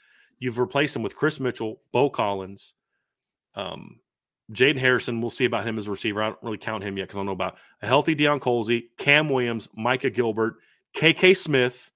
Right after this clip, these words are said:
and Logan Saldate. So, yes, it's a, it's a net gain, just bodies. And then when you factor in that Greathouse is gonna be older and guys are getting healthier,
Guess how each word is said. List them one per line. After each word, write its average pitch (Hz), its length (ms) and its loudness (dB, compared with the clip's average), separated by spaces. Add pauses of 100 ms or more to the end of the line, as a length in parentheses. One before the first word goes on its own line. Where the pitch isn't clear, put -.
(380)
and 123 160 0
Logan 120 240 0
Saldate. 98 720 -4
So, 135 280 -2
yes, 131 280 0
it's - 120 -10
a, 185 80 0 (120)
it's 175 180 0
a 196 40 6
net 160 340 2
gain, 101 460 0 (380)
just 127 260 -4
bodies. 101 500 2
And 113 120 -6
then 139 120 -2
when 135 120 -4
you 127 100 -2
factor 123 480 -2
in 117 140 -4
that 110 140 -6 (200)
Greathouse 110 460 -4
is 98 60 -14
gonna 107 140 -8
be 104 120 -6
older 101 440 -4
and 92 260 -10 (460)
guys 104 220 -2
are 98 60 -6
getting 95 160 -8
healthier, 90 580 -4